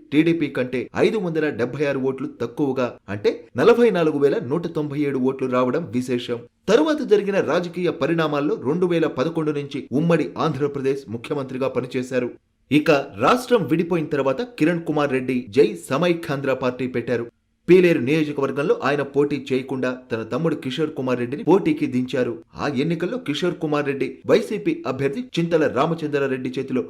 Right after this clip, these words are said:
పదిహేను వేల మూడు వందల పదిహేను ఓట్ల మెజార్టీతో ఓడిపోయారు. తరువాత రెండు వేల పదిహేడులో కిషోర్ టీడీపీలో చేరి ఏపీ హౌసింగ్ కార్పొరేషన్ చైర్మన్ గా బాధ్యతలు నిర్వర్తించారు.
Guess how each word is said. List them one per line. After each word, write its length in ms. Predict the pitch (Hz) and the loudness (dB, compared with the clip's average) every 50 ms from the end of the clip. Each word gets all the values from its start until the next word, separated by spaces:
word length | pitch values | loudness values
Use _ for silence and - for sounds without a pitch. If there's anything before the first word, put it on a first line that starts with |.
| - - | 0 2
పదిహేను 420 | 139 175 233 226 214 214 196 165 135 | 4 4 4 4 2 0 0 2 4
వేల 160 | 139 143 143 - 131 123 | 4 4 4 2 -2 -2
మూడు 160 | 151 170 170 | 0 2 2
వందల 300 | 160 156 143 143 147 139 | 2 2 2 2 0 0
పదిహేను 420 | 127 - 143 147 143 147 147 139 135 | 0 0 -2 0 0 -2 -2 -2 -2
ఓట్ల 220 | 135 123 127 131 | -2 -2 -2 -2
మెజార్టీతో 600 | 120 104 104 123 127 143 131 - - 127 127 135 | -2 -2 -2 -2 0 -2 -2 -2 -6 -6 -6 -6
ఓడిపోయారు. 600 | 131 101 113 123 123 127 123 123 123 120 117 120 120 - _ - | -4 0 0 0 0 0 -2 -2 0 0 -2 -4 -6 -10 _ 2
తరువాత 320 | 190 226 277 247 214 - 269 | 4 6 6 6 4 4 2
రెండు 320 | 269 - 143 190 202 214 | 0 0 -2 0 2 4
వేల 160 | 214 190 180 | 4 4 4
పదిహేడులో 540 | 160 - - 139 165 156 151 151 147 147 151 151 | 2 0 0 2 2 2 2 2 4 4 2 2
కిషోర్ 380 | 151 - 147 147 - 170 160 165 - - | 0 -2 -6 -2 -2 -2 -2 -2 0 2
టీడీపీలో 420 | 151 151 160 151 143 147 143 131 | 2 4 4 2 2 0 0 0
చేరి 280 | 123 - 143 135 - - - - | 0 -2 -4 -4 -4 -6 0 6
ఏపీ 300 | 175 220 - - 214 160 | 6 8 8 6 2 -2
హౌసింగ్ 400 | 123 143 160 165 165 160 147 - | 2 2 2 0 0 -4 -4 -2
కార్పొరేషన్ 500 | 139 143 139 - 143 135 131 127 131 127 - - | -2 -2 0 0 -2 -2 -2 -6 -8 -6 -2 0
చైర్మన్ 360 | 139 151 151 147 143 127 123 131 | 2 2 2 2 0 -2 -2 -4
గా 60 | 160 | -4
బాధ్యతలు 560 | - 95 87 120 135 127 127 135 127 135 127 | -4 -2 0 0 0 0 -2 -4 -4 -4 -2
నిర్వర్తించారు. 720 | 127 123 123 123 131 120 - 131 120 117 - 123 120 123 | -2 -2 -2 -2 -4 -4 -4 -6 -6 -2 -2 -2 -2 -2